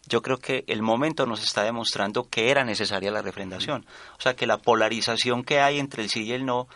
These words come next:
nos está demostrando que la mejor decisión fue haberlo llevado a un plebiscito, a una consulta, porque imagínate donde la decisión la hubiera tomado autónomamente el presidente de la República sin consultar con el pueblo colombiano, eso sería el acabose, ¿cierto?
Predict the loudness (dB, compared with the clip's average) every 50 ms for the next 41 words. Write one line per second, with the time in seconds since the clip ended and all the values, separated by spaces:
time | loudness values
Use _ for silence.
0 | -20 -20 -20 -18 -2 -2 0 0 0 -2 2 2 2 2 2 0 0 -2 -2 0
1 | 0 -2 0 0 -2 -2 -2 -4 0 2 2 2 2 0 2 2 0 2 2 -2
2 | -2 -2 -2 -2 0 0 -2 -2 0 2 2 2 2 0 -2 -2 0 2 2 2
3 | 2 2 0 0 -2 -4 -6 -6 -6 -4 -4 -4 -6 -2 -2 -2 -2 -2 -2 -4
4 | -4 -4 -4 -4 -6 -4 -2 -2 -4 -4 -4 -14 -20 -20 -20 -20 -20 -6 _ -6
5 | -2 0 2 2 4 4 2 2 0 0 0 2 0 0 0 -2 -6 -4 -2 0
6 | 0 2 2 4 2 2 2 -2 -2 -2 -2 0 0 0 0 2 0 0 0 -2
7 | -2 -2 0 2 4 6 4 4 4 4 4 4 4 2 2 2 2 -2 -2 -4
8 | -6 -8 -4 -4 -2 -2 -2 -4 -4 -4 -4 -4 -2 -2 -2 -2 -6 -6 -4 -4
9 | -2 -2 -4 -4 -4 -6 -6 -6 -10 -8 -4 -4 -2 -2 -2 -2 -2 -2 -2 -2
10 | -6 -4 -4 -6 -4 -4 -6 -6 -6 -8 -6 -6 -4 -4 -4 -6 -4 -6 -6 -6
11 | -6 -4 -4 -4 -2 -2 -4 -8 -10 -18 -20 -8 -4 -2 -2 0 0 0 0 2
12 | 2 2 0 0 2 4 6 6 6 4 0 0 0 0 0 0 -4 -10